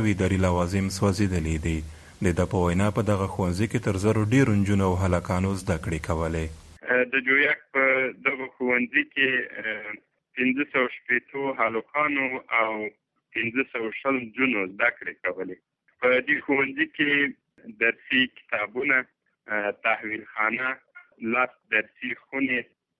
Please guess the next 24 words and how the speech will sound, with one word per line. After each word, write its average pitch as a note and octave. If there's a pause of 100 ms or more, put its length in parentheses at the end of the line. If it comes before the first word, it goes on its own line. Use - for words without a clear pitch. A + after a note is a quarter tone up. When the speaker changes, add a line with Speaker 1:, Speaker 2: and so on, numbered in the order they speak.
(320)
Speaker 2:
لابراتوار G#2+
خونه C3+ (520)
او A2+ (180)
نوي B2+ (140)
توکه D3 (340)
قرآن A2 (140)
کریم A#2+ (320)
سوځېدلی F#2
دی. - (400)
Speaker 1:
دا F#2+ (100)
په A2
تیرو G#2+
دریو C3
ورځو A2
کې B2+
دویم A#2
ښوونځی G#2
دی G2+
چې A2
په G#2+
لوګر F#2+
کې F#2+
سوځول F2+ (100)
کیږي. E2